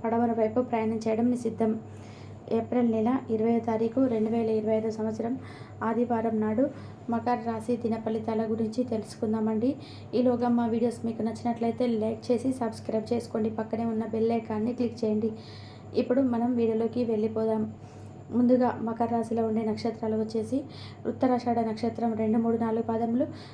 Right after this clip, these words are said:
శ్రవణ నక్షత్రం ఒకటి, రెండు, మూడు, నాలుగు పాదాలు, ధనిష్ట నక్షత్రం ఒకటి, రెండు పాదములు ఉంటాయి.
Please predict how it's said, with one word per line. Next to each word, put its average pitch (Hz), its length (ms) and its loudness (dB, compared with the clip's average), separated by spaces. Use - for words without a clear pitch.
శ్రవణ 240 260 4
నక్షత్రం 226 440 -2
ఒకటి, 220 240 0
రెండు, 220 200 0
మూడు, 226 180 0
నాలుగు 220 260 0
పాదాలు, 233 360 0
ధనిష్ట 254 320 2
నక్షత్రం 226 680 -2
ఒకటి, 262 240 4
రెండు 233 260 2
పాదములు 226 420 2
ఉంటాయి. 220 500 2